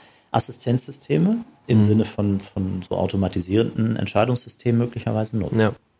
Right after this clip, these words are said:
Speaker 2: Genau, also auch da, glaub ich, hat das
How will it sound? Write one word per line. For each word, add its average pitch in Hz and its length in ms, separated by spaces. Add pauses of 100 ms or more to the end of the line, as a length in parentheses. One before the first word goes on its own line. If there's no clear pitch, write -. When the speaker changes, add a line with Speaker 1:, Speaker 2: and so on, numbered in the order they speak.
(500)
Speaker 2:
Genau, 135 180
also 120 280 (100)
auch 120 100
da, 123 480
glaub 120 160
ich, - 200 (120)
hat 104 220
das - 280